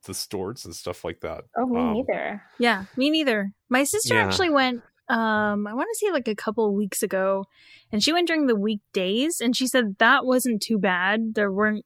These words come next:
Speaker 3: as many people, and she had, like, one of the, like, heavy, heavy duty masks on and, you know,
Speaker 1: Yeah.
Speaker 3: the whole thing, but I guess it wasn't super crowded. But for this event, if it's sold out already, like,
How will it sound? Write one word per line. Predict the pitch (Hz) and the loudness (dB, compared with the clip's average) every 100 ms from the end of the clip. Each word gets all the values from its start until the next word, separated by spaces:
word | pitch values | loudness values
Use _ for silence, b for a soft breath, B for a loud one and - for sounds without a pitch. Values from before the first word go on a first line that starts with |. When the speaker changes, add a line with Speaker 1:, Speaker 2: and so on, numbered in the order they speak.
| - | -4
Speaker 3:
as | 220 202 | -2 0
many | 233 233 226 | 0 0 0
people, | 240 220 226 220 214 b b b b | -4 -2 -2 -2 -6 b b b b
and | 226 | 0
she | 233 | 4
had, | 339 320 | 4 6
like, | 277 - | 4 0
one | 226 226 | -2 2
of | 226 202 | 2 2
the, | 208 202 170 | 2 0 -2
like, | 156 | -10
heavy, | - 226 226 | -2 0 2
heavy | 220 214 | 2 0
duty | 196 208 208 | 0 0 0
masks | 208 196 196 - - - - | 0 0 -2 -8 -12 -14 -6
on | 220 202 202 196 | -2 0 0 -2
and, | 196 185 - - | -4 -8 -12 -12
you | 220 | -6
know, | 190 | -6
Speaker 1:
Yeah. | 180 185 | -6 -8
Speaker 3:
the | 202 | -4
whole | 196 | -2
thing, | 208 226 | 0 2
but | 247 240 | 2 2
I | 233 | 2
guess | 240 262 | 2 4
it | |
wasn't | 233 220 214 - | 2 2 -2 -6
super | - 208 220 | -8 -4 -4
crowded. | - 220 233 214 | 0 2 2 2
But | 220 | 2
for | 233 | 4
this | 285 440 | 4 4
event, | 392 233 208 214 208 _ - _ _ | 4 2 2 0 -4 _ -20 _ _
if | - 240 | 0 2
it's | 339 | 4
sold | 320 247 | 4 4
out | 269 277 | 6 6
already, | 247 202 214 208 170 | 6 6 4 2 -2
like, | 170 180 | -4 -8